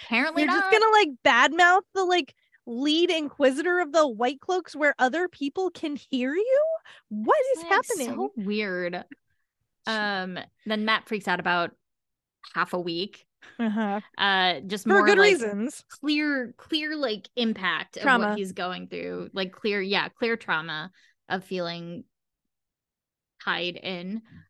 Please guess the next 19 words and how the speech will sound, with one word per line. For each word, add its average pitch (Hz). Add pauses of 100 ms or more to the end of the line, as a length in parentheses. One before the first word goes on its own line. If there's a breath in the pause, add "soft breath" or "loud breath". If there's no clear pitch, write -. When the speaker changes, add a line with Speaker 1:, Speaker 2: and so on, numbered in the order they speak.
(120)
Speaker 1:
Um, 180 (180)
and 220
he's, 220
like, 196
pretty 349 (140)
frantic 208
about 214
it. 208
And 214
he's 220
like, 202
"Can't 208
we 269
Speaker 2:
Mm-hmm. 233
Speaker 1:
do -
it 202
anywhere 247
else?" 240
Like, 175